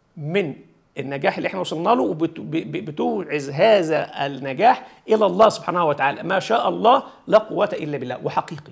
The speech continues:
ده حقيقي. ضع في اعتبارك أن ليس هناك طبيب يشفي، ضع في عقلك ونيتك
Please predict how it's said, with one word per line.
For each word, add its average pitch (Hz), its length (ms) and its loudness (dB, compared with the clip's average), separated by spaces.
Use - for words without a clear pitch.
ده - 80 -10
حقيقي. - 380 -16
ضع 160 220 2
في - 100 -8
اعتبارك 151 460 -6
أن 143 100 -6
ليس 175 260 -6
هناك 151 340 -8
طبيب 151 320 -10
يشفي، 143 320 -16
ضع 190 180 4
في 156 160 -6
عقلك 175 640 -2
ونيتك 151 1300 -2